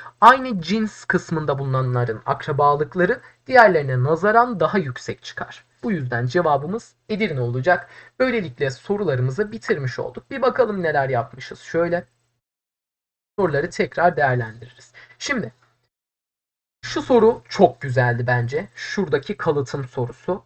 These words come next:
Dehşet iyi soruydu. Ondan sonra buradaki kalıtım da bayağı güzeldi.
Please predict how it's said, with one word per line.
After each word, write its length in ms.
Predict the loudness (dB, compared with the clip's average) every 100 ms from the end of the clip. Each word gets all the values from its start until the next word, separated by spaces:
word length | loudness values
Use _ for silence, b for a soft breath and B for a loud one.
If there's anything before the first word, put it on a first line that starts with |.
| _
Dehşet 560 | -2 0 0 -2 -4 -4
iyi 120 | -10
soruydu. 640 | -8 -6 -4 -4 -4 -4 -6 _ _ _ _ _ _ _ _ -4
Ondan 320 | -2 4 2
sonra 380 | 2 -2 -4 -4
buradaki 340 | -2 -2 -2
kalıtım 460 | 0 2 2 -2 -2
da 100 | 2
bayağı 360 | 2 2 0
güzeldi. 580 | -2 -4 -4 -4 -4 -6